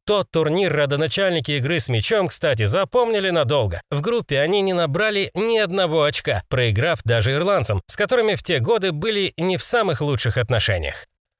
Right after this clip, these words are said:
Но не будем об англичанах, они и так настрадались. Нидерландцы вышли в полуфинал, где им предстояло сыграть с хозяевами турнира, сборной Ф Р Г.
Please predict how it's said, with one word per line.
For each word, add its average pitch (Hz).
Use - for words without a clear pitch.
Но 233
не 220
будем 202
об 170
англичанах, 147
они 101
и 90
так -
настрадались. 120
Нидерландцы 160
вышли 170
в -
полуфинал, 160
где 104
им 170
предстояло 156
сыграть 117
с -
хозяевами 196
турнира, 120
сборной 110
Ф -
Р 101
Г. 104